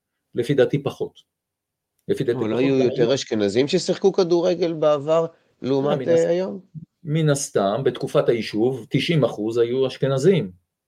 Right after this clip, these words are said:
Speaker 1: מהחברה, כך שעובדתית לא היה אפשרות אחרת. אחרי, ב-, בתקופה של מה שנקרא עלייה המונית, לאט לאט, יותר ויותר יכלת לראות, אה, ספורטאים בכדורגל בעיקר, אבל גם בענפים אחרים,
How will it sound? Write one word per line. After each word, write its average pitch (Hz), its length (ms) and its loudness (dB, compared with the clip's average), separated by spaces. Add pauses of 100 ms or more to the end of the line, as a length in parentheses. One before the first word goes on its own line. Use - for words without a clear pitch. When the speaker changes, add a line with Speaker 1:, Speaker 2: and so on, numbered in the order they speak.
(1500)
Speaker 1:
מהחברה, 113 560 -2
כך - 180 -10
שעובדתית 147 1300 -2
לא 127 160 2
היה 120 320 0
אפשרות 117 340 0
אחרת. 85 340 -2 (520)
אחרי, 143 600 -2
ב-, 123 160 0
בתקופה 117 680 0
של 120 160 0
מה 117 140 -4
שנקרא 123 360 0
עלייה 120 220 2
המונית, 110 580 0
לאט 131 300 0
לאט, 123 340 0
יותר 139 280 2
ויותר 120 320 0
יכלת 120 320 2
לראות, 117 520 0 (580)
אה, 117 120 2
ספורטאים 117 760 -2
בכדורגל 104 760 0
בעיקר, 107 600 0
אבל 101 180 0
גם 113 180 -2
בענפים 110 400 0
אחרים, 104 480 -2